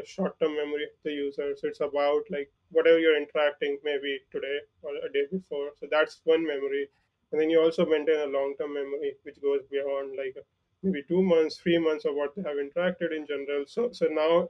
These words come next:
it's a combination of these two in general. So if you see that,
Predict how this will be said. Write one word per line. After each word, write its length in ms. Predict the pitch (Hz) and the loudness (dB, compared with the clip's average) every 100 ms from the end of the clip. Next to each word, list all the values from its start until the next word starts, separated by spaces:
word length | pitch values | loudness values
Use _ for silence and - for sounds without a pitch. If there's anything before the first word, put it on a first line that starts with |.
| - | -4
it's 160 | 185 | -4
a 60 | 165 | 0
combination 600 | 165 156 160 160 151 160 | 2 4 4 4 2 0
of 160 | 156 | -2
these 260 | 143 147 143 - | -2 -6 -8 -6
two 260 | 151 165 - | -4 -4 -4
in 140 | 196 | -4
general. 380 | 160 147 143 151 | -4 -6 -6 -8
So 140 | 151 156 | -6 -8
if 100 | 147 | -4
you 100 | 165 | -4
see 300 | - 165 156 | -4 -4 2
that, 300 | 156 151 | 2 2